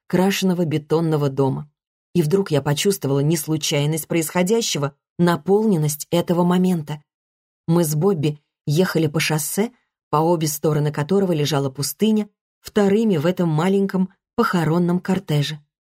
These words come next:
Я была беременна. Он был отцом ребёнка. Джонатан неким таинственным и не вполне определимым образом, разбивший сердца нам обоим,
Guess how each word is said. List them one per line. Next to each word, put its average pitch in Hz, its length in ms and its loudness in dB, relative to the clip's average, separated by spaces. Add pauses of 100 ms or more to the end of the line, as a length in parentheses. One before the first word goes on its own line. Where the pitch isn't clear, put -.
(160)
Я 208 220 4
была 165 260 0
беременна. 143 640 -2 (340)
Он 180 260 2
был 220 260 -2 (180)
отцом 156 420 0
ребёнка. 165 540 -2 (420)
Джонатан 156 580 0
неким 180 380 0 (200)
таинственным 165 800 0 (280)
и 208 100 4
не 190 120 4
вполне 170 420 0
определимым 165 680 0
образом, 160 500 0 (200)
разбивший 160 540 0
сердца 156 380 -4
нам 147 180 0
обоим, 208 460 0